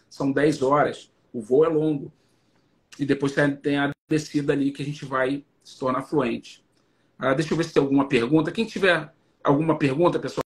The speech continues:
fique à vontade aqui pra poder, ah, perguntar, tá? Deixa eu ver aqui. Estevão, Estevão tá aí, Gabi.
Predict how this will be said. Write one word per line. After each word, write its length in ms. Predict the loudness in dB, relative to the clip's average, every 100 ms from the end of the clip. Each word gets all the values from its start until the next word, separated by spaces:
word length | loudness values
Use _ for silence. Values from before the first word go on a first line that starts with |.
| -4
fique 140 | -2
à 40 |
vontade 500 | 0 0 0 0 0
aqui 400 | -4 -6 -8 -8 -12 _ _ _
pra 180 | -4 -4
poder, 540 | 0 -2 0 0 0 0 _ _ _ _ -6 -6 _ _ -6
ah, 540 | -2 0 0 -2 -6 -6
perguntar, 840 | -8 -6 -8 -10 _ -12 -8 -6
tá? 380 | -6 -6 -8 -10 _ _ _ _
Deixa 160 | -14 -12
eu 40 |
ver 180 | -6 -6
aqui. 340 | -6 -10 -10 -10 _ _ _ _ -2 -2 -4 _ _ _ _ _ _ _ _ _ _ _ _ _ _ _ _ _ _ _
Estevão, 880 | -20 -20 -6 2 2 2 -2 -2 -6 -12 _
Estevão 420 | -12 -8 -6 -6
tá 140 | -6
aí, 260 | -4 0 0
Gabi. 600 | 0 -4 0 4 4